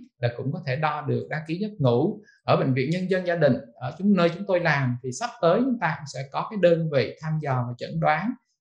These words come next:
cái, à, à, bệnh lý giấc ngủ thì chúng ta có thể gửi tới. Về khu vực tư nhân thì chúng ta cũng sẽ có ở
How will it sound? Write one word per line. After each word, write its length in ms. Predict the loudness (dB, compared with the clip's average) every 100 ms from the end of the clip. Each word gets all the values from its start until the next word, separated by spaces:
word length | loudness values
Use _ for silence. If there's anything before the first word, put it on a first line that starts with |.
| _
cái, 320 | 0 2 2 -2
à, 400 | -2 -4 -4 -8 -16 _
à, 180 | -2 0
bệnh 140 | 2 2
lý 160 | 2
giấc 140 | 0 -2
ngủ 320 | 0 0 -2 -6
thì 60 | -8
chúng 100 | -4
ta 140 | -4 -4
có 60 | -6
thể 100 | -6
gửi 260 | -4 -6 -2
tới. 240 | 2 4 4 -2 -6
Về 160 | -2 -2
khu 100 | -2 -2
vực 100 | -2 -2
tư 60 | -2
nhân 280 | 0 -2 -4 -6
thì 100 | -6
chúng 140 | -6 -6
ta 120 | -6
cũng 100 | -6
sẽ 220 | -6 -6 -4
có 240 | -2 -2 -4
ở 120 | -6